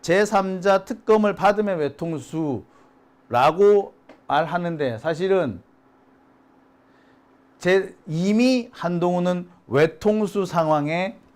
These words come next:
들어왔다라고 보는 게 더 정확할 것 같습니다.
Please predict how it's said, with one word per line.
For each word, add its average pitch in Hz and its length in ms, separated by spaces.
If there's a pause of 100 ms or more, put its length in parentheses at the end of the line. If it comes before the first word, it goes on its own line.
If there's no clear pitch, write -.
들어왔다라고 147 1700
보는 147 360
게 120 380 (260)
더 131 320 (320)
정확할 165 960
것 180 400
같습니다. 110 680